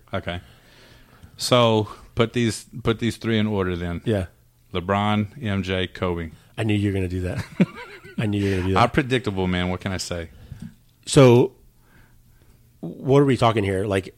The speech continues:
Speaker 2: as my, as
Speaker 1: Yeah,
Speaker 2: my superstar on
Speaker 1: your,
Speaker 2: my team?
Speaker 1: your personal goat. That, okay, let's do this.
Speaker 2: Oh.
Speaker 1: Do, do a start, start, sit, bench.
Speaker 2: Oh, okay, good.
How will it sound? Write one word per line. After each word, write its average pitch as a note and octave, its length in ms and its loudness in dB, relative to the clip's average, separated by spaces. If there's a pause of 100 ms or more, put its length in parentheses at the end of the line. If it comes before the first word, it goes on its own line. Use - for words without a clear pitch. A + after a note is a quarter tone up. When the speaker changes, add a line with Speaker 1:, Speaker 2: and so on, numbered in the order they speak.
(180)
Speaker 2:
as A2+ 180 4
my, G#2+ 440 2 (240)
as A#2 100 4
Speaker 1:
Yeah, A#2+ 60 0
Speaker 2:
my G#2+ 100 4
superstar A#2+ 520 4
on A#2+ 120 4
Speaker 1:
your, A2 60 4
Speaker 2:
my G#2+ 160 4
team? D3 440 0
Speaker 1:
your G3+ 80 2
personal A#2 380 -4
goat. G2+ 300 -6 (420)
That, D3+ 220 0
okay, D3 220 0
let's D3 180 -2
do D3+ 120 -4
this. C3 240 -4
Speaker 2:
Oh. - 100 4
Speaker 1:
Do, A#2+ 100 -2
do B2+ 240 0
a B2 40 2
start, B2+ 420 -2 (140)
start, B2 340 -6
sit, A#2+ 220 -8
bench. G#2 300 -6 (520)
Speaker 2:
Oh, G#2+ 300 -2
okay, G2 220 -4
good. F#2+ 240 -4